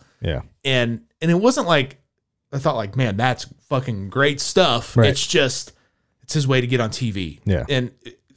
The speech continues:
Speaker 2: for Elias, you know, to me, I thought he was one of the most over acts they had at one point.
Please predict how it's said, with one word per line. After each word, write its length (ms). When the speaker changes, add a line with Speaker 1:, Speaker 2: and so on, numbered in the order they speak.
Speaker 2:
for 280
Elias, 720
you 140
know, 320
to 100
me, 180
I 100
thought 220
he 100
was 140
one 80
of 60
the 20
most 160
over 220
acts 220
they 80
had 260
at 80
one 160
point. 560